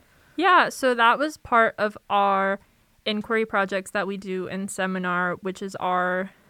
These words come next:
um, so in every spring semester, that's when we do those, like, inquiry projects where,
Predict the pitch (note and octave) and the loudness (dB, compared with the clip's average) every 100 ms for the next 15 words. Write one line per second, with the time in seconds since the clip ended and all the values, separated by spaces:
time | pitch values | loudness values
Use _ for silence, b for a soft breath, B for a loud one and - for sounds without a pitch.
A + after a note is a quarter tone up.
0 | - G3 F3+ F3 F3 G3+ _ _ - _ | -6 -4 -2 -6 -12 -14 _ _ -20 _
1 | _ - A3+ A3 A#3 A3+ G#3 A3 A3 G#3 | _ 0 2 2 2 2 4 2 0 -2
2 | G3+ - F#3+ F#3 F#3+ F3+ E3+ - F#3+ F#3 | -4 -4 -6 -4 -4 -2 -2 -4 -6 -6
3 | F3+ F3+ F3 F3 F3+ F3 b b b b | -6 -4 -4 -6 -8 -10 b b b b
4 | - D4+ D4 D4 C#4 C#4+ C4 B3+ B3 - | 0 0 2 0 4 6 6 6 2 -2
5 | - G#3+ G#3+ G3+ G3 G3 | -4 2 4 4 4 0